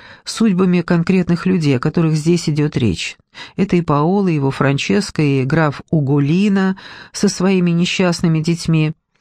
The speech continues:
Это и другие герои божественной комедии, появляющиеся перед нами как в аде, так и в чистилище и в рае. А есть места,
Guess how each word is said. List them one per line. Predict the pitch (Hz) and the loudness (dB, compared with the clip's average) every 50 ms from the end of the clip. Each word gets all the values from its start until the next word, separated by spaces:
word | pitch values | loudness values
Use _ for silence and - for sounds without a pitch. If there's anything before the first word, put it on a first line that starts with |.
| _ _ _ _ _ - | _ _ _ _ _ -4
Это | 196 240 247 277 | -2 -2 0 0
и | 262 | 0
другие | 233 240 240 214 208 214 196 170 | 0 0 0 0 0 0 0 0
герои | 143 160 160 170 196 214 202 | 0 0 0 2 2 0 0
божественной | 170 156 156 160 170 170 - - 165 160 156 151 | 0 0 0 0 -2 -2 -2 -2 0 0 0 0
комедии, | - - 131 131 156 202 220 202 196 214 214 196 - - - - - - - - - | 0 0 0 2 2 2 0 0 0 0 0 0 -2 -6 -10 -18 -18 -18 -18 -16 -4
появляющиеся | - 196 190 180 185 220 240 240 214 190 - 202 190 180 - - 180 | 0 2 2 2 2 2 2 0 0 0 0 0 0 0 0 0 0
перед | 170 180 180 165 156 151 | 0 0 0 0 0 2
нами | 185 196 208 190 170 | 2 2 2 0 0
как | 165 - 156 147 - | 0 0 -2 0 0
в | 156 147 | 0 0
аде, | 165 175 196 190 185 185 | 2 2 2 0 0 -2
так | 175 - 156 156 151 - - | -2 0 0 -2 0 0 0
и | 156 147 147 - _ | 0 0 -2 -4 _
в | _ - - | _ -14 -10
чистилище | - - 170 160 - - - 202 196 185 175 - - - 185 | -6 -4 -4 -6 -4 -4 -2 0 0 0 -2 -2 -2 -2 0
и | |
в | 175 160 | 0 0
рае. | 156 143 127 107 95 - - - _ _ _ _ _ _ _ _ _ _ _ _ _ _ | 0 0 0 0 -2 -4 -6 -10 _ _ _ _ _ _ _ _ _ _ _ _ _ _
А | - 160 | -2 -2
есть | 170 202 247 247 - - | 0 0 -2 -2 -2 0
места, | 196 190 180 - - - 165 156 156 175 214 247 | 0 0 0 -4 -4 -2 0 0 2 0 0 -2